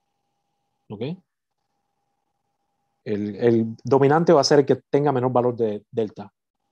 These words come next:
Y los, delta uno y delta dos son positivos. ¿Ok? El dominante va a ser el que tenga, y es exponencialmente dominante. ¿Ok? Entonces, de este simple, de este argumento simple, tú no ves que las otras contribuciones, solo es,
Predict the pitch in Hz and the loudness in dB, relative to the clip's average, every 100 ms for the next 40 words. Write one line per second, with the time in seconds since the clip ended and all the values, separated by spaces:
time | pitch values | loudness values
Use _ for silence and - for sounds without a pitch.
0 | _ - 101 104 101 _ _ _ _ - | _ -20 -18 -16 -18 _ _ _ _ -2
1 | 113 117 120 151 143 123 117 131 - 113 | 0 2 2 4 4 2 0 -6 -8 -14
2 | 101 95 - _ _ - 101 156 _ - | -12 -14 -16 _ _ -20 -16 -18 _ -6
3 | 113 117 127 147 131 135 120 107 107 104 | -2 0 2 2 0 0 -2 -4 -6 -6
4 | 123 131 135 - 131 120 110 120 120 120 | 0 0 0 -8 -6 -6 -4 -6 -6 -8
5 | 101 95 _ _ _ _ _ _ - 104 | -10 -14 _ _ _ _ _ _ -18 -16
6 | 143 _ _ _ _ _ _ _ _ _ | -16 _ _ _ _ _ _ _ _ _
7 | _ _ _ _ _ _ _ _ _ - | _ _ _ _ _ _ _ _ _ -4
8 | 117 113 _ _ - 131 156 170 165 190 | -2 -2 _ _ -4 2 2 4 2 2
9 | 175 139 156 170 156 170 180 190 131 127 | 4 2 2 2 2 2 2 0 -2 0
10 | 139 143 143 - 151 160 127 123 113 123 | 0 2 0 -4 -6 -8 -8 -6 -6 -6
11 | 113 117 156 165 151 131 | -8 -2 2 4 2 -2